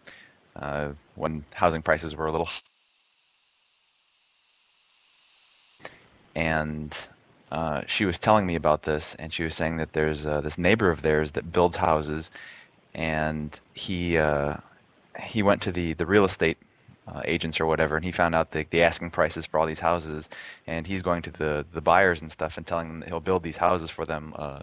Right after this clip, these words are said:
like, ten thousand dollars cheaper. And she was saying how upset she was about this, and, and, uh, and how big of an asshole this guy was. And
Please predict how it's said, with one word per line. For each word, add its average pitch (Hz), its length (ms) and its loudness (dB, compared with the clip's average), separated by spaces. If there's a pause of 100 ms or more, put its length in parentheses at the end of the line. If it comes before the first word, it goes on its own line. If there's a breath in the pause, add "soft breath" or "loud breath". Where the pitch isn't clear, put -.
(160)
like, - 140 -10
ten 90 160 -2
thousand 82 240 2
dollars 78 300 2
cheaper. - 380 -8 (720 loud breath)
And 76 340 -4
she - 120 -4
was 90 120 -2
saying 82 200 0
how 78 160 2
upset 95 300 2
she - 120 0
was 76 200 -4
about 71 240 -6
this, - 260 -10
and, 71 220 -12
and, - 440 -14
uh, 67 240 -8 (580 soft breath)
and 73 100 -16
how 78 140 -4
big 82 240 -4
of 85 80 -6
an 80 60 -4
asshole 95 320 0
this 80 160 -6
guy 76 160 -2
was. 71 280 -8
And 78 280 -12